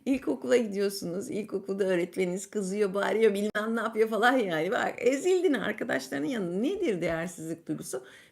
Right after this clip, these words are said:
Başkalarının yanında kötü duruma düşmektir. Oradan tetiklenir. Şimdi okulda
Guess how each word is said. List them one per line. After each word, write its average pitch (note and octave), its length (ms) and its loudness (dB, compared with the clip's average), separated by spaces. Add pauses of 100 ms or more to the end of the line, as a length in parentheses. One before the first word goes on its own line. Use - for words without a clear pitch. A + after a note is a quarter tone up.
(240)
Başkalarının C4+ 1000 0
yanında G#3 540 -2
kötü B3+ 440 -4
duruma A3 500 -4
düşmektir. - 920 -8 (360)
Oradan A3 540 2
tetiklenir. - 760 -12 (320)
Şimdi F4+ 300 2
okulda D#4 580 0